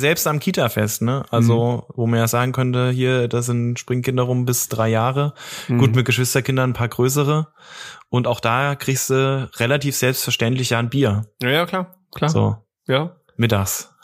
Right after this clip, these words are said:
Speaker 2: Ja, das ist, <laughs> das hat die, die Lobby
Speaker 1: Das war
Speaker 2: schon
Speaker 1: aber
Speaker 2: gut
Speaker 1: leider
Speaker 2: gemacht.
Speaker 1: warm.
Speaker 2: Ja.
Speaker 1: <laughs> Das ist, eigentlich, das war eigentlich sehr clever, fällt mir jetzt gerade auf.
Speaker 2: Warum?
Speaker 1: Ähm, es gab zwar einen Kühlschrank, der ist aber erst morgens gekommen und die Getränke konnten erst dann von morgens bis zehn Uhr, wo es dann losging, gekühlt werden. Also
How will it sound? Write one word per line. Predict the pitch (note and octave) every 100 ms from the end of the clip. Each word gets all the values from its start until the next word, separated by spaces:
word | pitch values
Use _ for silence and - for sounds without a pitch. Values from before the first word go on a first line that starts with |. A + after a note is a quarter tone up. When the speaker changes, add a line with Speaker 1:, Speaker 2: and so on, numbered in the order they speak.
| _ _
Speaker 2:
Ja, | C3+ D#3+
das | E3+ A2+
ist, | -
<laughs> | - - - - - - - - F#3+ D3
das | B2
hat | C3 A#2+ - F#3+ -
die, | E3
die |
Lobby | E3 F3 -
Speaker 1:
Das |
war | A#2+
Speaker 2:
schon | A2+
Speaker 1:
aber | C#3+
Speaker 2:
gut | C#3+
Speaker 1:
leider | C3+ C3+
Speaker 2:
gemacht. | A#2
Speaker 1:
warm. | A#2 A#2 C3 A#2 - F3+
Speaker 2:
Ja. | C3+ B2+
Speaker 1:
<laughs> |
Das | C3
ist, | C3 C3+ A#2+ B2 A2 - - - C#3
eigentlich, | B2 C#3 C3+
das | A2+ A2
war | G#2
eigentlich | G#2
sehr | - F#2+
clever, | - B2 G2+
fällt | F#2 F2+ G2
mir |
jetzt | F#2
gerade | - - C2+
auf. | F2 F#2 -
Speaker 2:
Warum? | - F2 G#2 - - - - - -
Speaker 1:
Ähm, | G2+ G2 G2 G2 A2+ A#2+ _ _ - - -
es | -
gab | A2 -
zwar | -
einen | A#2+
Kühlschrank, | - F3 F#3 G#2+ A2
der | A#2+
ist | G#2+
aber | A#2 G#2
erst | G#2+ G#2+
morgens | G#2 B2+ C#3
gekommen | A2+ A2 G#2+ A#2+
und | A2+
die | A2+
Getränke | A2 - A2+ B2+ C3
konnten | B2 A#2+ A2+ A#2+ A#2+ F#2+
erst | G#2 G#2+
dann | A2+ A2+
von | A2
morgens | G#2+ G2+ A2 C3+ -
bis | B2 A#2+ -
zehn | - B2+ B2
Uhr, | A#2 A#2+ D3+
wo | C#3
es | A#2
dann | - A2
losging, | A2 - B2+
gekühlt | A#2+ A2+ D3 D3+
werden. | - F2+ B2 A#2+
Also | G2+ A#2 A#2 A2+ B2